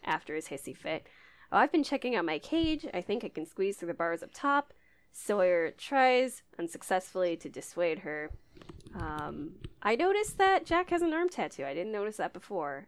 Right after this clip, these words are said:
I can't really see what it is clearly. It's on his left forearm. Uh, Juliet comes into his cell in Dharma scrubs. I say Dharma because I,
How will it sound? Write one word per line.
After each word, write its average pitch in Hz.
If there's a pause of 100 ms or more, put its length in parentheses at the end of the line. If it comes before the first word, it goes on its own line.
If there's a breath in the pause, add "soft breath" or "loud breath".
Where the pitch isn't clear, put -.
I -
can't -
really 220
see 208
what 196
it 180
is 165
clearly. 90
It's -
on 175
his 170
left 190
forearm. 269 (680 loud breath)
Uh, 175 (540)
Juliet 277
comes 285
into 262
his 254
cell 254
in 175 (580)
Dharma 233
scrubs. 302 (460 loud breath)
I 392
say 480
Dharma 156
because 226
I, -